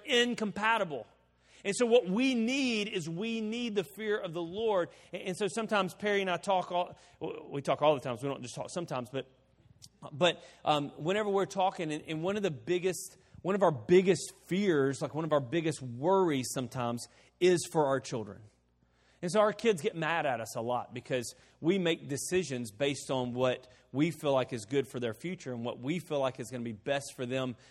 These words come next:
moving forward. And they don't like that. Most kids don't. And if you, if you ever grow up, if those of you have kids and they grow up to be teenagers, you're gonna learn this lesson, right? Your teen-, your kids right now, your little kids love you and they think you're the best thing in the world.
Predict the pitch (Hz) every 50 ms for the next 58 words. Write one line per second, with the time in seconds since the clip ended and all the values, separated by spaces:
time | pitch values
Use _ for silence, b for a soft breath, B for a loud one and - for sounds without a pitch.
0 | b - 147 147 135 127 123 117 - - 180 180 175 147 127 117 113 B B B
1 | B 131 139 156 175 190 185 180 180 196 202 208 202 - 156 127 110 - - -
2 | 123 135 160 202 214 208 - - 220 208 190 147 127 - 208 202 156 - - -
3 | 120 127 123 117 113 - - 156 185 180 160 160 b b b b b b - -
4 | - 151 170 180 190 190 175 180 160 139 175 185 185 185 185 180 185 185 185 -
5 | - - 151 135 - 147 147 156 165 156 147 160 170 180 170 170 175 160 - -
6 | - 185 185 180 147 151 143 147 147 143 160 170 170 170 156 147 165 156 - 185
7 | 185 175 165 143 123 127 123 110 120 127 135 151 160 151 151 160 170 170 170 170
8 | 151 - 160 160 170 165 - - 127 110 101 95 _ _ _ 127 131 139 156 -
9 | - b b b b b b b b b b b _ - 139 160 170 165 - 208
10 | 202 190 190 175 190 202 202 - - 214 214 214 190 151 196 202 196 196 190 190
11 | 175 160 180 170 160 175 202 220 214 220 - 185 170 151 127 131 147 156 180 196
12 | 175 160 151 156 - 143 143 151 175 175 185 175 143 - 175 165 156 135 120 151
13 | 160 156 - - 160 156 151 151 147 156 180 180 156